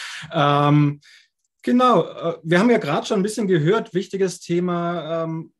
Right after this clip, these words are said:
Consent, äh, auch Nutzern Kontrolle zu geben, was passiert mit den Daten. Ich glaub, das ist eine grundlegende Voraussetzung. Wir wollen die Perspektive heute ein bisschen verändern.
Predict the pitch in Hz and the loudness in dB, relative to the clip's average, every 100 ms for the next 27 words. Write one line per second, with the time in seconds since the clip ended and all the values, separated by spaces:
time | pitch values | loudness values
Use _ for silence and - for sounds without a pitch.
0 | _ - 160 175 165 156 160 160 - 143 | _ -10 -8 -6 -6 -4 -4 -6 -10 -10
1 | 139 139 135 - 139 131 151 147 156 143 | -8 -8 -8 -8 -10 -8 -6 -6 -4 -2
2 | 139 135 - 180 180 160 156 156 147 - | -2 -2 -2 0 0 0 -2 -2 -4 -8
3 | 143 139 156 208 190 175 165 156 160 165 | -12 -4 -4 -2 -2 0 -2 -4 -4 -4
4 | 156 - 147 151 143 147 - _ _ _ | -8 -6 -8 -6 -6 -6 -8 _ _ _
5 | - 120 - _ _ _ _ _ - - | -16 -16 -18 _ _ _ _ _ -20 0
6 | 165 208 139 147 143 135 127 120 160 - | 2 2 2 0 2 0 -2 0 0 0
7 | 135 127 156 175 240 - - 120 131 165 | -4 -4 -4 -4 -4 -8 -12 -8 -2 0
8 | 151 151 139 139 139 131 120 143 143 123 | 2 0 0 -4 -6 -6 -8 -8 -6 -6
9 | 120 120 120 120 120 120 123 113 | -4 -4 -6 -8 -8 -8 -10 -10